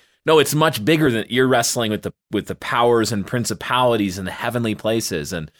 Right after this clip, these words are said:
it, it, we're in this brawl, and so often the, the cultural engagement strategy of the church has been, "Let's find overlap and common ground,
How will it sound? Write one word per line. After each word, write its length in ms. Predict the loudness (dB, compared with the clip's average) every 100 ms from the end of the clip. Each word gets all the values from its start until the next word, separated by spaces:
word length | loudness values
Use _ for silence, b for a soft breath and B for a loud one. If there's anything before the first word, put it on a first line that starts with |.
| b b b b -6
it, 280 | -4 -2 -6
it, 160 | -8
we're 240 | -4 2 2
in 220 | 2 2
this 180 | 2 0
brawl, 720 | -4 0 2 4 2 0 -4 -4
and 200 | -6 -4
so 720 | -4 0 2 4 4 0 -4 _ _ _ _ -2
often 720 | 2 2 0 -4 -4 -4 -8 _ _ _ _ _ -6
the, 280 | 2 2 2
the 180 | 0 -2
cultural 600 | -6 0 0 0 0 0
engagement 520 | 0 0 0 -2 -6
strategy 580 | -2 0 0 -2 -4 -2
of 160 | -4
the 80 | -6
church 440 | -8 -2 -2 -2 -2
has 200 | -2 -2
been, 380 | -2 -2 -6 _ _ _ -6
"Let's 340 | -2 -2 -2
find 320 | -2 -2 -2 0
overlap 580 | 2 4 4 2 0 -2
and 140 | -6
common 380 | -4 -4 -2 -2
ground, 500 | -2 -4 -2 -4 -6